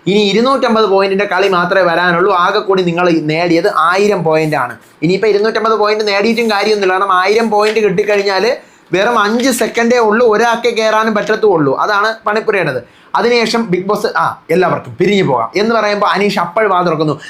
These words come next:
"ഞാൻ ആദ്യം" എന്നിങ്ങനെ പറയുമ്പോൾ തന്നെ അക്ബറും അപ്പാനിയും അഭിശ്രീയും കൂടെ ചാടി മറിഞ്ഞങ്ങ് അനീഷിന്റെ പുറത്തോട്ട് വീഴാണ്. "നീ മിണ്ടരുത്, നീ മിണ്ടരുത്, ഇത്ര നേരം നിനക്ക് മിണ്ടാൻ വയ്യായിരുന്നു, ഇനി നീ മിണ്ടിപ്പോവരുത്,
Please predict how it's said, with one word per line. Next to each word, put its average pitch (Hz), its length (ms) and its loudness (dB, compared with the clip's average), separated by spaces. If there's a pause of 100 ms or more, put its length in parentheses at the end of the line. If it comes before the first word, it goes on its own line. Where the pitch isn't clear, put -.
(100)
"ഞാൻ 262 540 2
ആദ്യം" 254 600 0
എന്നിങ്ങനെ 208 360 2
പറയുമ്പോൾ 196 480 0
തന്നെ 185 140 -2
അക്ബറും 196 640 0
അപ്പാനിയും 196 520 0
അഭിശ്രീയും 185 400 0
കൂടെ 180 400 0
ചാടി 208 720 2
മറിഞ്ഞങ്ങ് 196 480 0
അനീഷിന്റെ 175 360 0
പുറത്തോട്ട് 160 340 0
വീഴാണ്. 151 360 0 (260)
"നീ 254 140 2
മിണ്ടരുത്, 262 580 0 (120)
നീ 190 100 2
മിണ്ടരുത്, 226 400 2
ഇത്ര 170 400 0
നേരം 180 360 0
നിനക്ക് 165 180 -2
മിണ്ടാൻ 175 300 0
വയ്യായിരുന്നു, 156 320 0
ഇനി 165 100 -2
നീ 175 120 0
മിണ്ടിപ്പോവരുത്, 226 600 0